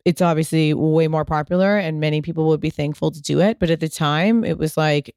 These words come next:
you have no tattoos or you, like, it wasn't the days of, like, a little sparse tat. It was, like, heavy fucking tattoos and, like, thick lines. Scott Campbell was, like, <coughs> kind of started doing, like, lighter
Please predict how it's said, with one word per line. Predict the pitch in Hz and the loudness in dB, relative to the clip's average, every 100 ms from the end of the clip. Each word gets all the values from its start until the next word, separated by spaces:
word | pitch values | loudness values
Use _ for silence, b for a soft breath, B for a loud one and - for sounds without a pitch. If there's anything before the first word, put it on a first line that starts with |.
| - | -2
you | 170 | 2
have | 170 156 | 2 2
no | 151 156 | 2 0
tattoos | 175 190 202 220 226 226 - | 2 2 2 2 2 0 0
or | 180 165 | 0 0
you, | 160 - | 0 0
like, | 196 | 0
it | 202 | 2
wasn't | 220 226 220 | 0 2 2
the | 208 | 0
days | 175 180 175 | 2 2 2
of, | 165 | 0
like, | 165 156 | -2 -2
a | 170 | 0
little | 170 165 156 | 2 0 0
sparse | - - 170 151 - - | -6 -4 -2 -2 -4 -10
tat. | - 160 135 - | -6 -2 -2 -4
It | - 143 | -4 -2
was, | 147 | -2
like, | 139 127 | -2 -4
heavy | - - 156 147 143 | -4 0 2 2 0
fucking | 139 - 123 | -2 -4 -6
tattoos | 139 - - - b b b b b | -6 -6 -10 -16 b b b b b
and, | 165 | -4
like, | 147 - _ | -4 -6 _
thick | - 160 _ _ _ | -4 -4 _ _ _
lines. | - 147 131 - - - - - b b b b b _ | -6 -4 -4 -6 -10 -12 -18 -20 b b b b b _
Scott | - 208 196 | 0 0 2
Campbell | 208 180 156 143 | 0 0 0 -2
was, | 147 | -2
like, | 160 151 147 - _ _ - | -2 -2 -4 -14 _ _ -2
<coughs> | 587 554 415 359 - 302 208 185 - | -2 0 -2 -2 0 0 0 -4 -6
kind | 185 160 | -2 0
of | 151 | 0
started | 175 156 151 | 0 0 0
doing, | 151 | 0
like, | 147 143 | -2 0
lighter | 143 143 147 139 139 | 0 0 2 0 0